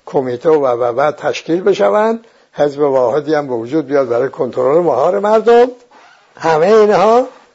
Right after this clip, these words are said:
تا اون آقا هم هر چه امر می‌فرماید، همه به، به سمع و طاعت ها. این تو ذهنش بوده.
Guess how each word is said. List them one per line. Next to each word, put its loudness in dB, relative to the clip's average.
تا 2
اون 2
آقا 2
هم 2
هر 2
چه 0
امر 0
می‌فرماید، 0
همه 0
به، 2
به -2
سمع -4
و -4
طاعت -2
ها. -8
این 0
تو 0
ذهنش -2
بوده. -20